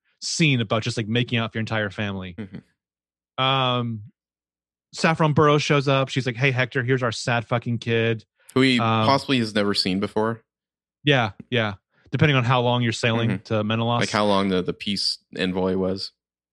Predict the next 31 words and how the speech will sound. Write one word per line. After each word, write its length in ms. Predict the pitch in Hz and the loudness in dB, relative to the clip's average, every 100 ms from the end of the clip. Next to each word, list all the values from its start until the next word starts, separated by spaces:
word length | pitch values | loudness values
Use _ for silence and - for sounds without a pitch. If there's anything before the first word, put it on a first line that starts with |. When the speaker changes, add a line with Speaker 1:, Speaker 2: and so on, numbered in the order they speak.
| _ - - - 180 | _ -20 -20 -4 0
Speaker 1:
I 100 | 240 | 2
kind 220 | 320 359 | 4 4
of 60 | 311 | 4
feel 120 | 254 | 4
bad 280 | 160 147 143 | 4 4 4
that 80 | 139 | 2
movies 360 | 131 135 117 | 2 2 2
never 220 | 123 123 | 0 0
know 80 | 127 | 0
what 80 | 123 | -2
to 60 | 110 | -2
do 100 | 120 | -2
with 80 | 113 | -2
Saffron 440 | - 123 131 117 107 | -2 -2 -2 -2 0
Burrows. 460 | 107 107 117 - - | 0 0 0 -4 -8
It's 160 | 143 208 | -4 0
not 140 | 220 | 0
that 100 | 185 | 0
she's 260 | - 151 123 | 2 0 2
necessarily 600 | 135 - 135 123 110 101 - _ _ 117 | -2 2 0 2 -2 -4 -18 _ _ -4
good 260 | 127 135 127 | 4 4 4
or 60 | |
bad 320 | 104 120 117 139 | 2 2 2 2
in 60 | |
movies, 280 | 147 147 160 | 2 2 2
but 100 | 143 | 0
her 60 | 139 | 0
name 160 | 160 | 0
is 80 | 131 | -2
Saffron 500 | - 127 120 139 120 | -2 -2 -2 -2 -2
Burrows. 640 | 107 101 107 127 147 - | 0 0 2 0 -2 -8